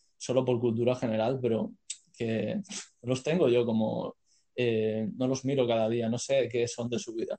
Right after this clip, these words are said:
<laughs> ni lo que hacen. <laughs> Entonces, es como, es dinero tirado.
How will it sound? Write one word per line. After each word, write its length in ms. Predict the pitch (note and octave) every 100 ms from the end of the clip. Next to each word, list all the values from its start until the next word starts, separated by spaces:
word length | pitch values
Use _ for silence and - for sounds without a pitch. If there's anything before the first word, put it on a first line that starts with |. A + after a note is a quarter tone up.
| -
<laughs> 340 | - - - _
ni 100 | C3
lo 120 | A#2+
que 120 | -
hacen. 300 | G#3 - C#3+
<laughs> 140 | G#3+ -
Entonces, 920 | - - - - - A#3+ - - B3+
es 180 | G3 -
como, 260 | - D3 B2+ - _ _
es 360 | A3 - - C3+
dinero 300 | D3 C3+ D3
tirado. 420 | C#3 B2+ B2+ -